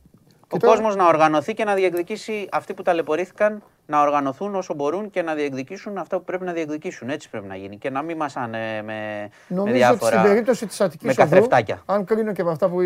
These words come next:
Speaker 1: που έχω δει στη τηλεόραση, θα γίνει, θα έχει ιστορία.
Speaker 2: Ναι, θα πάνε το δύο χιλιάωρο, αλλά θα πάνε
Speaker 1: Ποιο
Speaker 2: να
Speaker 1: δύο χιλιάωρο;
Speaker 2: αποζημιωθούν.
Speaker 1: Δύο χιλιάωρο;
Speaker 2: Θα πάνε και παρακάτω.
Speaker 1: Έχω διαβάσει ιστορίες.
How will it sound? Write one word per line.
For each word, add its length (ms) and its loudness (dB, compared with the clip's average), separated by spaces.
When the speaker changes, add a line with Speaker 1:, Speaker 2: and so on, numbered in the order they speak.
Speaker 1:
που 220 -2
έχω 180 0
δει 60 -2
στη 100 -4
τηλεόραση, 260 -2
θα 40 2
γίνει, 760 -6
θα 80 -4
έχει 100 -4
ιστορία. 320 -2
Speaker 2:
Ναι, 200 -8
θα 140 -2
πάνε 160 4
το 80 -2
δύο 80 -4
χιλιάωρο, 300 2
αλλά 260 2
θα 140 -4
πάνε 220 -2
Speaker 1:
Ποιο 80 4
Speaker 2:
να 60 6
Speaker 1:
δύο 100 4
χιλιάωρο; 220 4
Speaker 2:
αποζημιωθούν. 340 -6
Speaker 1:
Δύο 180 -4
χιλιάωρο; 220 6
Speaker 2:
Θα 80 2
πάνε 220 4
και 80 -2
παρακάτω. 540 6
Speaker 1:
Έχω 160 8
διαβάσει 240 12
ιστορίες. 720 8